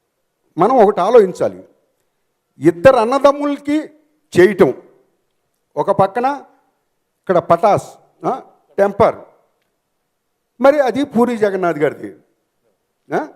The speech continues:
మళ్ళీ ఇక్కడికి వచ్చేటప్పటికి ఇజం అన్నది నిజంగా హిట్ కొడుతుంది. మరి నాకు నా రెండో బిడ్డ ద్వారా మరి నాకు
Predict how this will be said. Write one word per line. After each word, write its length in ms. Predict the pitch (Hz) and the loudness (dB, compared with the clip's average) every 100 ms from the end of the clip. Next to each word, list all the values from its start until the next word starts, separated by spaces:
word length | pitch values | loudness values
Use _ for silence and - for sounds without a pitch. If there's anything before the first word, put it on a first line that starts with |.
| _ _ _ _ _ _ _ | _ _ _ _ _ _ _
మళ్ళీ 240 | 208 294 285 | -6 -4 -4
ఇక్కడికి 320 | 285 285 285 | -2 0 0
వచ్చేటప్పటికి 880 | 294 294 285 277 285 349 349 - - _ _ - | 0 2 2 0 -4 -2 -2 -4 -20 _ _ -10
ఇజం 500 | 131 170 220 175 120 - _ _ _ _ - | -4 2 2 2 -4 -20 _ _ _ _ -8
అన్నది 400 | 156 208 214 170 | -4 0 2 2
నిజంగా 800 | 160 185 208 285 285 277 302 - _ _ _ _ - | 2 2 4 2 6 4 4 -2 _ _ _ _ -2
హిట్ 260 | 214 - - | -2 -2 2
కొడుతుంది. 640 | 220 285 294 269 294 285 - _ _ _ _ - | 4 2 -2 -2 -2 -4 -16 _ _ _ _ 0
మరి 380 | 190 208 156 120 - _ - | 2 4 2 -2 -12 _ -8
నాకు 640 | 156 175 208 220 165 135 - _ _ _ _ - | 0 4 4 6 4 2 -8 _ _ _ _ -2
నా 180 | 180 185 | 2 4
రెండో 320 | 185 208 233 | 4 4 4
బిడ్డ 180 | 226 208 | 4 -2
ద్వారా 560 | 190 208 190 170 123 - _ _ _ _ 147 | 0 2 4 2 0 -12 _ _ _ _ -4
మరి 240 | 156 156 | -2 -2
నాకు 440 | 160 147 143 101 | -2 -4 -8 -18